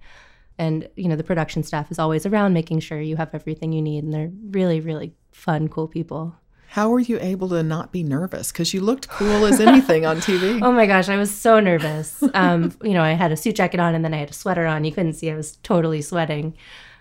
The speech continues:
Speaker 1: Um, and, you know, they come up and, and mop up your forehead in between <laughs> if you are sweating. Um, so I was, I was very <laughs> nervous for sure.
Speaker 2: And were you friendly with your competitors, or what's it like? What's the
Speaker 1: Yeah.
Speaker 2: dynamic like?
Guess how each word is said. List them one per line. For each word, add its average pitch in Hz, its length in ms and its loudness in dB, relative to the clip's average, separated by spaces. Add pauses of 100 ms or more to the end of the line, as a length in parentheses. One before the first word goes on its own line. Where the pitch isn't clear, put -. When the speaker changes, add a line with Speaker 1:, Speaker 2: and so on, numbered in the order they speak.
Speaker 1:
Um, 165 580 -4 (160)
and, 170 180 0
you 165 60 0
know, 147 100 -2
they - 80 -8
come 175 160 -2
up 151 160 -6
and, 147 140 -8 (100)
and 156 180 -4
mop 160 240 -4
up 147 260 -2 (160)
your - 120 -10
forehead 202 400 6
in 170 80 2
between 233 420 0
<laughs> 220 40 2
if 214 60 -10
you 175 120 2
are 170 160 2
sweating. 165 520 -2 (600)
Um, 165 540 0 (180)
so 165 120 -6
I 175 180 0
was, 156 260 -4
I 165 60 0
was 156 120 -6
very - 260 -8
<laughs> 185 80 0
nervous 165 360 -8
for 165 160 -2
sure. 160 420 -4 (280)
Speaker 2:
And 185 300 4 (140)
were 196 160 4
you 185 280 2
friendly 196 460 0
with 208 280 -2
your 202 100 -2
competitors, 220 800 -2
or 180 160 0
what's 202 260 -2
it 214 80 -2
like? 214 340 -6
What's 196 180 -4
the 277 60 0
Speaker 1:
Yeah. 381 140 0
Speaker 2:
dynamic 208 360 0
like? - 320 -8